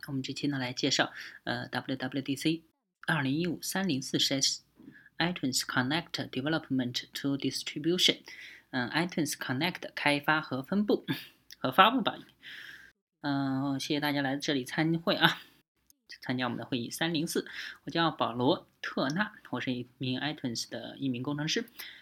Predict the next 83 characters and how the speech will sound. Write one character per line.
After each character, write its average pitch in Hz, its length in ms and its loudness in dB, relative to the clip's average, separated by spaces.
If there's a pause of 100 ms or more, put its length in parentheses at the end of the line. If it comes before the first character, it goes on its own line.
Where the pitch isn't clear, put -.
(300)
嗯， 120 440 -6
但 117 80 -10
是 127 80 -12
我 120 40 -14
还 120 120 -10
领 123 160 -4
导 117 160 -2
着 113 80 -8
其 - 100 -8
他 123 100 -2
一 127 60 -2
些 127 160 -8
团 117 180 -8
队， 139 200 0
其 113 100 -6
中 117 80 -6
一 113 60 -12
个 117 80 -10
团 - 180 -14
队 120 100 -8
是 - 140 -8
Apple 139 320 -2
最 135 140 -8
棒 156 160 -2
的 135 40 -2
团 120 200 -6
队， 143 160 2
那 110 80 -4
个 - 80 -16
团 - 200 -14 (160)
队 131 380 2
管 123 220 -4
理 120 80 -4
着 120 200 -6
所 - 160 -6
有 131 80 0
的 123 360 0 (300)
Apple 135 220 -2
自 151 120 -6
己 127 100 -6
的 120 240 -6
App 139 140 -2 (100)
的 123 220 -8
后 170 180 0
勤、 143 380 -2
发 160 180 -2
版、 - 140 -8
控 185 260 0
制， - 160 -6
和 - 140 -4
你 131 100 -2
们 113 160 -6
一 135 40 -6
样， - 260 0
我 127 80 -4
们 131 160 0
也 127 160 2
用 143 120 4
iTunes 127 480 0
Connect。 135 360 -4 (680)
啊， 123 140 -4
这 135 120 -6
个 - 80 -12
会 170 160 0
议 151 140 2
是 147 140 -2
我 123 80 -2
们 120 500 -4
今 175 220 -4
年 143 120 -4
推 - 160 -10
出 156 60 -4
的 151 80 -2
一 120 100 -4
个 175 120 -8
新 214 200 -2
会 202 140 -2
议， - 60 0
名 127 180 -2
叫 127 180 -6
做 - 140 -14
iTunes 131 360 -8
Connect 131 640 -4